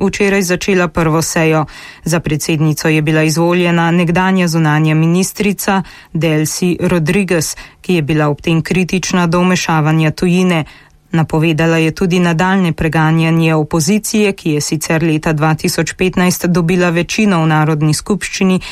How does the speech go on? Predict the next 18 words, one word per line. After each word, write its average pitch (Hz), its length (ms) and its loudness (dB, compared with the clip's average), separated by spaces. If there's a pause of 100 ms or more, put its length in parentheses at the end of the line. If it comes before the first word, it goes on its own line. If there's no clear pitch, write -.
(220)
in 226 100 4
je 220 100 2
volitve 196 440 0
v 156 160 2
ustavodajno 156 640 0
skupščino 160 640 -2
bojkotirala, 160 800 0 (280)
saj - 240 -2
zavrača 151 520 0
ustavne 165 440 0
spremembe, 180 640 0 (220)
s - 140 -8
katerimi 190 500 0
bi 165 140 -2
si - 160 -4
predsednik 165 800 -2
Nicolas 156 560 0
Maduro 190 480 2